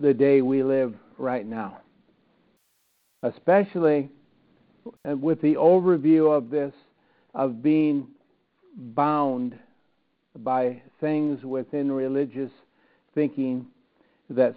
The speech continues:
separate us from the liberty we have in Christ. And that's really, um, that's really my thinking. Uh, here's the thing. They were dealing with a specific topic in that day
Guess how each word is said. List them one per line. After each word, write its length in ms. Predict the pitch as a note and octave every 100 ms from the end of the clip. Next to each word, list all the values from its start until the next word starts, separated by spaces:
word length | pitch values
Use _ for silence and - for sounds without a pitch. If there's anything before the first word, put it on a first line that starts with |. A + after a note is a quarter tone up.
| -
separate 460 | F3 F3 D3+ C3+
us 140 | C3+ C3
from 240 | - C#3 C3
the 80 | A#2+
liberty 520 | C#3 E3 C#3+ A2+ A#2
we 180 | A#2 A#2
have 220 | A#2+ A2
in 100 | A2
Christ. 420 | - D3 B2+ A2 -
And 200 | A#2 A#2
that's 300 | D#3 E3+ D3+
really, 400 | D3 C#3 B2 - _ _ _ _ _ _ _ -
um, 440 | B2+ A#2 A2+ A2+ - _ _ _ _ _ _ _ _ _ _ -
that's 220 | D3+ -
really 280 | F3+ F3 C#3+
my 320 | B2 D#3 G#3
thinking. 580 | G3+ C3+ A#2+ A#2+ A#2 B2 _ _ _ _ -
Uh, 60 |
here's 340 | B2+ F3 B3 F#3
the 100 | E3+
thing. 460 | - - F3 C3+ C#3 _ _ _ _ _ _ -
They 180 | D3 G#3
were 120 | G3
dealing 340 | G3 G3 F#3+
with 180 | F3 C#3+
a 80 | C3 -
specific 760 | _ D3 - G#3 G3+ G3 -
topic 600 | - D3+ D3+ D#3 D3 - _ _ _ _ _ _ _ _ _ _ _ _ _ _ _
in 160 | C#3+ B2
that 280 | C#3 D#3 B2+
day 380 | C3 C3 C3+